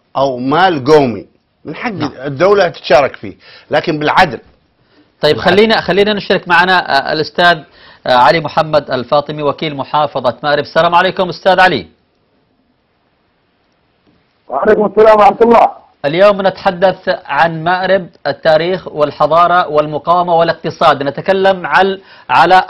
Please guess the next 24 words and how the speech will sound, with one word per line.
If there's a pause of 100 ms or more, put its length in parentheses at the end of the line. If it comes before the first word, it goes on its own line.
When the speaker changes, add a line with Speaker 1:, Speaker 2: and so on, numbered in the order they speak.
Speaker 2:
الاقتصاد
والاستثمار.
معنا
الأستاذ، (380)
آه،
هنا
في
الاستوديو
محمد
المحضار (400)
المتخصص
في
الشؤون
الاقتصادية،
ونتكلم
على (260)
كيف
يمكن
أن
نهيئ
المناطق
المحررة
ومنها
مأرب